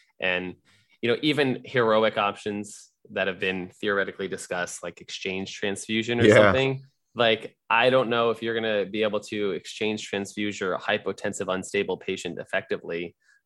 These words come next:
Speaker 1: but, you know, at, it, that's just a situation I would, I would never really want to be in. But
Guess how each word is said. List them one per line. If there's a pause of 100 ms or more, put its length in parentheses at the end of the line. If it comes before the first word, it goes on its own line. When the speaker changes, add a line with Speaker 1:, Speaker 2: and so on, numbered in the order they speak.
Speaker 1:
but, (300)
you
know, (200)
at, (420)
it,
that's
just
a
situation
I
would, (100)
I
would
never
really
want
to
be
in.
But